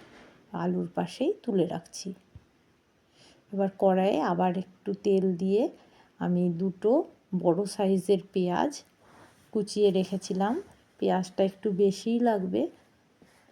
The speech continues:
দিয়ে দিলাম পেঁয়াজ। পেঁয়াজ হালকা একটু নরম হয়ে আসার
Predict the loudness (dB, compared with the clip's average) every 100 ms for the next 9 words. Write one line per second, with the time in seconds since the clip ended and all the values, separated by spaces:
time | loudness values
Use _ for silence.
0 | -8 0 2 2 2 0 0 0 2 2
1 | 2 -2 -12 _ _ _ _ -2 0 0
2 | -4 -4 0 0 0 0 0 -2 0 2
3 | 0 0 0 0 0 -2 -4 -6